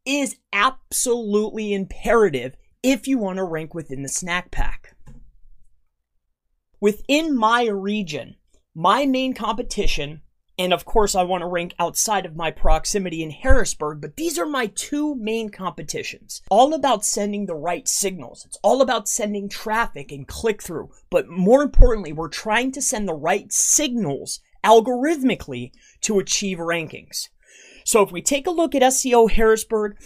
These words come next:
and Smart Source S E O, we can take a look here at the queries for my business. I'm not just sending any type of traffic. I want to send very targeted traffic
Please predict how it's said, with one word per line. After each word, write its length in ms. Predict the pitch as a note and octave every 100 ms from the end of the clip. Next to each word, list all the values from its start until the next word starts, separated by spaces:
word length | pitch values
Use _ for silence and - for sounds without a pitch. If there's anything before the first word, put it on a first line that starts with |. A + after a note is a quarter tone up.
| - -
and 160 | E3+ D#3+
Smart 440 | - G#3 A3+ -
Source 540 | - - G#3 G3 - - - -
S 300 | G3+ G3 -
E 160 | F3 G#3
O, 300 | C4 D3+ D3+ _ _ _ _ _ _ -
we 180 | G3 F#3
can 240 | - F#3+
take 240 | - D#4 F4
a 40 |
look 320 | A#3+ A#3 -
here 260 | - G#3 -
at 180 | F3+ -
the 100 | F3+
queries 500 | - - B3 D4 -
for 180 | A3+ F#3
my 280 | F#3 A#3
business. 880 | G3 - B3+ C#4 G3 B2 - - - _
I'm 160 | - F3
not 220 | G3 B3+
just 260 | C#4 C4 -
sending 640 | - A#3 A#3+ A#3 A3 G3+ _ -
any 300 | D4 D#4 -
type 280 | - E3+ D3+
of 120 | C#3
traffic. 580 | - A2+ A2+ - - - - - - -
I 120 | D#3
want 180 | F#3+ F#3
to 60 |
send 360 | F3 F3 D3+ C3
very 360 | E3 G#3+ B3 C4
targeted 580 | - G#3+ G#3+ B3+ C4+
traffic 560 | G3+ G#3+ E3+ E3+ F3+